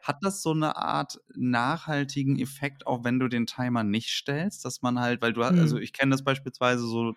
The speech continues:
Speaker 1: die innere Uhr geht manchmal sehr genau und eine Minute bevor ich meinen Wecker gestellt hab, wach ich von alleine auf. Ich glaub, das ist, weil halt
Speaker 2: Hm.
Speaker 1: irgendwo in,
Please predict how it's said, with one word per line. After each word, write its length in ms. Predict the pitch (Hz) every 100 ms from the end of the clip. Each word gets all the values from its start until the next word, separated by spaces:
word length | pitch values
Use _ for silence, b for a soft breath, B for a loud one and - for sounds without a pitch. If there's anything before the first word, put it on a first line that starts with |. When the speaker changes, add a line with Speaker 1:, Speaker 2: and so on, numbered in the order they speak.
| _
Speaker 1:
die 120 | 123 117
innere 260 | 131 123
Uhr 280 | 104 120 147
geht 160 | 131 120
manchmal 320 | 123 123 113
sehr 240 | 110 120
genau 400 | 117 110 117 139
und 140 | 120 120 B B -
eine 160 | 123 123 127
Minute 400 | 120 127 135 127
bevor 300 | 120 - 127
ich 100 | 123
meinen 160 | 117 110
Wecker 220 | 127 131
gestellt 360 | 123 - 120
hab, 160 | 123 110
wach 120 | 120
ich 120 | 123
von 140 | - 117
alleine 420 | 110 113 139 123
auf. 220 | 110 135
Ich 120 | 123
glaub, 200 | - 120
das 120 | 113 -
ist, 220 | 123 -
weil 240 | 113 113
halt 180 | 117 113
Speaker 2:
Hm. 80 | 98
Speaker 1:
irgendwo 400 | 156 - 113 113
in, 360 | 113 117 117